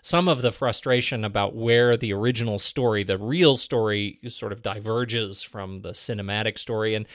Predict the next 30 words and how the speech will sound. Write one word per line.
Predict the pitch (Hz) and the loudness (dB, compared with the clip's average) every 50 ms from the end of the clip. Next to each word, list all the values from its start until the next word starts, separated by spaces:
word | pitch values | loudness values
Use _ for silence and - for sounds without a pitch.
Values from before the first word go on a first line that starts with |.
| - - - - | -20 -14 -8 -2
and | 190 202 | 0 2
this | 247 269 - - | 2 2 2 4
was | 254 220 175 156 | 2 2 2 2
one | 170 185 202 208 208 202 | -2 -2 -2 -2 -4 -6
point | - - 220 233 240 208 - - | -4 -4 -2 -2 -2 -4 -2 0
that | - 143 147 - - | 0 0 0 0 -4
I, | - - - 76 - 139 | -8 -6 -4 -4 -2 -2
I | |
found | 151 - 175 170 170 | -2 -2 -4 -6 -4
myself | 170 151 143 - - 147 127 | -4 -4 -2 0 0 0 0
sort | - - 143 | 0 -2 -4
of | 127 - | -4 -6
pretty | - - 147 135 | -6 -6 -6 -6
frustrated | 120 - 139 131 120 - - 127 110 101 104 98 | -4 -2 -2 -2 0 -2 -2 -2 -2 -2 -2 -4
about. | 98 90 87 87 - | -4 -4 -4 -6 -4
How | - - 151 170 | -4 -2 0 0
are | 190 202 | 0 0
they | 175 185 | 0 -2
gonna | 165 165 156 139 | -2 -2 -2 -2
handle | 131 147 143 139 139 | -2 -2 0 0 0
the | 127 117 | 0 -2
fact | - - 120 110 - | 0 0 -2 -2 0
that | - 117 113 - | -2 -4 -2 0
there | 120 120 | 0 0
was | 120 117 127 156 180 190 185 165 | 0 2 2 2 2 2 0 0
no | 147 143 143 143 | 0 0 0 0
power | - - - 190 190 185 151 - | -2 -2 -2 0 2 2 2 0
outage? | - 104 98 95 95 101 110 110 - - _ - - - - - - - - _ - | 0 0 0 0 0 -2 -2 -6 -10 -12 _ -20 -20 -20 -20 -20 -20 -20 -20 _ -8
Uh, | - 117 117 117 - - - | -4 -2 -2 -2 -2 -2 -2
and | 127 131 123 120 120 120 123 120 | -2 0 0 0 0 -2 -4 -6